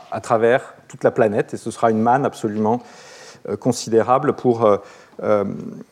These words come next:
la société Ethyl, euh, et derrière, euh, les, ses, ses, ses propriétaires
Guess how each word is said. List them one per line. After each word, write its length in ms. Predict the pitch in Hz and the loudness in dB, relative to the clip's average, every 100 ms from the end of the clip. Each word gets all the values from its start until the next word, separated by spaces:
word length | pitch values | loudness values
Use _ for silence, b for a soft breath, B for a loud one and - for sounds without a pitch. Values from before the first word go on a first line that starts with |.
| - - | -20 -6
la 100 | 117 | 0
société 540 | 107 113 123 113 135 147 | 0 2 2 2 2 0
Ethyl, 420 | - 135 143 135 | -2 -2 0 4
euh, 320 | 104 98 95 - | 2 2 -4 -2
et 340 | 110 107 104 | -2 -2 0
derrière, 500 | 101 104 113 120 104 | 0 2 4 4 2
euh, 360 | 98 95 50 - - - 69 67 | 0 0 -2 -4 -8 -12 -12 -10
les, 200 | - - | -10 -8
ses, 260 | - 110 | -4 -2
ses, 300 | - 107 104 | 0 0 0
ses 160 | - 113 | -2 -4
propriétaires 720 | - 107 127 113 127 131 147 | -4 -4 0 0 2 2 0